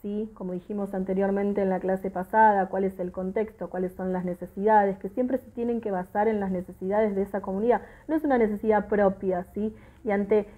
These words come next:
estas problemáticas en donde ustedes van a plantear, ¿sí? su proyecto,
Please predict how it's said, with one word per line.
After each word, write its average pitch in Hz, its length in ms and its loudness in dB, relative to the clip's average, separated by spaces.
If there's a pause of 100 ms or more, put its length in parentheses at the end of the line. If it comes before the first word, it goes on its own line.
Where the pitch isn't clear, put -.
(120)
estas 254 260 2
problemáticas 233 920 2 (120)
en 185 120 -6
donde 190 180 -2
ustedes 269 320 0
van 262 160 6
a 240 140 4
plantear, 196 800 4 (100)
¿sí? 208 180 -4
su 202 140 -8
proyecto, 202 840 0